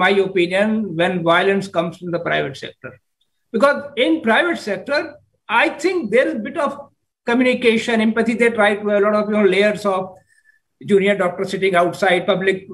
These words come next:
sorry, patient relation managers are there. A lot of, you know, uh, you know, corporatization has been done in that field. So they try to take care of the patient in that respect. But when it comes to the cost, if after ten days the bill is coming, let us say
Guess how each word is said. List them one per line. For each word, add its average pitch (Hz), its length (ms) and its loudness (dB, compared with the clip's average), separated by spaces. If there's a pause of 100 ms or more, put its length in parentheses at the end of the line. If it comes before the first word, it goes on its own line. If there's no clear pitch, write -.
(120)
sorry, 185 220 2
patient 202 420 0
relation 202 280 2
managers 214 420 0
are 196 140 0
there. 214 160 0
A 320 60 4
lot 339 140 2
of, 294 100 -4
you 277 80 -6
know, 269 160 -2
uh, 208 340 0
you 202 80 2
know, 220 120 0
corporatization 196 680 0
has 196 100 0
been 190 280 0
done 196 120 2
in 180 200 -2
that 170 180 0
field. 160 240 -2 (420)
So 254 80 0
they 320 200 4 (140)
try 269 120 4 (140)
to 349 140 -2
take 269 280 -2
care 247 140 4
of 220 160 -2
the 233 100 -6
patient 208 540 -2
in 202 140 2
that 175 180 0
respect. - 480 -4 (1000)
But - 340 0 (200)
when 285 120 2
it - 160 0
comes 294 260 -2
to 247 60 -6
the 220 160 0 (160)
cost, - 420 -2 (680)
if 196 140 -4
after 208 380 -2
ten 269 200 2 (140)
days 220 200 2
the 220 200 0
bill 226 200 0
is 220 40 -2 (100)
coming, 208 240 0
let 196 160 2
us 185 140 -8
say 190 120 2